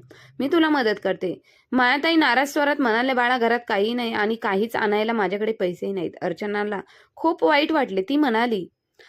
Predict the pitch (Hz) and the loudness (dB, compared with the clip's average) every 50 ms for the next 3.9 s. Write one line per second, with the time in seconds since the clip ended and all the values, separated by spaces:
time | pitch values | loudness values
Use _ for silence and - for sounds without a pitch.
0 | - - - 233 277 320 - 381 370 302 - - 294 302 294 - 359 339 320 277 | -16 -4 0 0 0 4 4 4 4 4 2 2 0 0 2 2 2 4 4 2
1 | 247 - - - 208 214 233 277 294 294 294 294 294 294 285 269 240 247 277 277 | 2 0 -2 -2 0 2 4 4 4 4 4 2 2 2 2 2 2 2 0 2
2 | 277 247 226 - 247 254 254 269 277 247 226 220 214 254 254 254 262 269 269 233 | 2 0 0 0 -2 -2 -2 0 0 0 0 0 0 -2 -2 -2 -2 0 2 2
3 | 220 220 - 247 226 220 - - 247 247 247 254 - - 285 226 202 190 | 0 2 2 -2 -2 -2 -2 -4 -2 -2 -2 -2 -2 -4 -4 -2 -2 -4